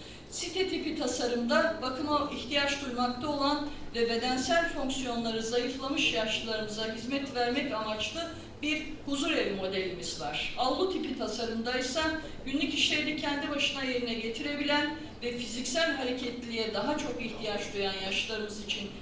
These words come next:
planladığımız bir model söz konusu. Bu mod-, bu, bu model demans gibi, Alzheimer gibi bilişsel fonksiyonlarında bo-, bozulmalar meydana getiren rahatsızlıkları olan, e, yaşlılarımız için tasarlandı.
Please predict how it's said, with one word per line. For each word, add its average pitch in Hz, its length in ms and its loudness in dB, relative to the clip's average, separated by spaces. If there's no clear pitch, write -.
planladığımız 220 800 0
bir 196 220 -2
model 196 320 0
söz 196 340 -4
konusu. 302 520 -2
Bu 330 80 -2
mod-, 302 260 2
bu, 311 60 0
bu 330 80 0
model 269 480 2
demans 311 520 2
gibi, 208 380 0
Alzheimer 277 560 4
gibi 190 400 -2
bilişsel 320 640 0
fonksiyonlarında 285 720 2
bo-, 254 440 -2
bozulmalar 262 600 2
meydana 233 480 2
getiren 226 480 -4
rahatsızlıkları 277 920 -2
olan, 277 580 4
e, 214 260 -2
yaşlılarımız 214 640 2
için 196 280 -4
tasarlandı. 170 680 -2